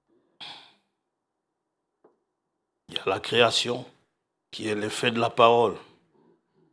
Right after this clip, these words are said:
Les enfants hébreux étaient captifs. Ils étaient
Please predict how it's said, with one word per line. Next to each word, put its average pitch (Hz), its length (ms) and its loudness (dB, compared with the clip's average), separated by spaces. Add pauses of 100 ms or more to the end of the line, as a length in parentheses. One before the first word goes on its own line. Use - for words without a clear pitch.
(2250)
Les 117 340 -2
enfants 151 320 4
hébreux 147 520 4 (580)
étaient 135 280 0
captifs. - 680 -6 (4000)
Ils 110 220 -4
étaient 117 520 6